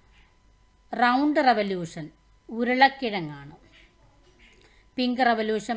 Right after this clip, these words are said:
പറഞ്ഞിരുന്നു, ചെമ്മീന് ഔഷധമെന്ന്. റെഡ് റെവല്യൂഷൻ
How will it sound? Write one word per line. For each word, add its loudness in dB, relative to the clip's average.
പറഞ്ഞിരുന്നു, -6
ചെമ്മീന് -2
ഔഷധമെന്ന്. -8
റെഡ് 4
റെവല്യൂഷൻ -2